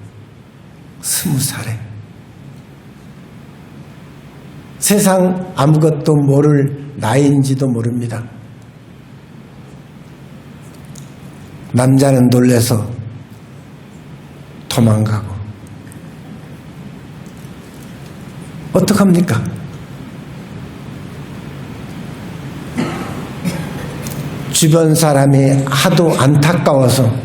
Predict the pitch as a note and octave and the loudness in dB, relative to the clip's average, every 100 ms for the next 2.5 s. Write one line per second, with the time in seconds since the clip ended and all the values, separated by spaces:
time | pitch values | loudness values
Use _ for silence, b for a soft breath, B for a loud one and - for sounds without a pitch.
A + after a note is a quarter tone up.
0 | - - - - - - - - - G3+ | -8 -12 -12 -14 -14 -16 -16 -8 -2 0
1 | G#3 - G3 D#3 D#3 D#3+ D#3 C#3 C#3 - | 0 2 2 4 4 4 6 6 4 2
2 | - C#3 G#2 - | 0 0 0 -2